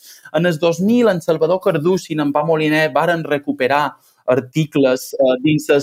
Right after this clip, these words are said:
context de les guerres culturals arran del tripartit català i en els vocabularis del govern d'en Zapatero,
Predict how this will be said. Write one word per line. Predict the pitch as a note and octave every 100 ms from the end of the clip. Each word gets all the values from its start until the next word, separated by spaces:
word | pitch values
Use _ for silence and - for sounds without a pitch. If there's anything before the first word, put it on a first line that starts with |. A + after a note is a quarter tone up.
| -
context | D3+ C#3+ E3 F3
de | G3+
les | F3+ E3
guerres | D3 D#3 D#3+ -
culturals | D3 C#3+ C#3 C#3 C#3 C#3
arran | B2 C3 C3
del | C3
tripartit | - B2 B2 A#2 C3+ B2+
català | - B2 A#2+ B2+ B2+ -
i | B2+
en | A#2 A#2 A2+
els | A2
vocabularis | A#2 A#2 A2+ B2 B2+ A#2+
del | A#2+
govern | A#2+ A#2 A#2+
d'en | B2
Zapatero, | B2 B2 A#2+ C3+ C#3 C#3